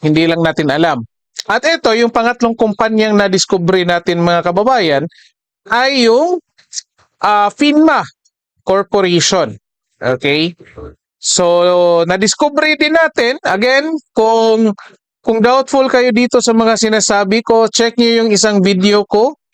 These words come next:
Um, yung link, ilalagay ko sa last part ng video na ito para makita ninyo.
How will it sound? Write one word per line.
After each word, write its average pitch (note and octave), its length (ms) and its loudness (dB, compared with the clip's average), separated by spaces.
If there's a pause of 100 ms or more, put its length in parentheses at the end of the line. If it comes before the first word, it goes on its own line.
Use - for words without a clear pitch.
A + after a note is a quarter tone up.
(500)
Um, F3+ 960 0 (320)
yung A3 320 2
link, B3 400 2 (400)
ilalagay G#3 640 0
ko G#3+ 160 0
sa F#3 320 0
last F#3+ 320 -2
part G3+ 240 -2
ng F3+ 240 0
video F3 400 2
na E3 160 0
ito E3+ 240 -2
para C#3+ 240 -2
makita D3 400 -2
ninyo. B2+ 280 -2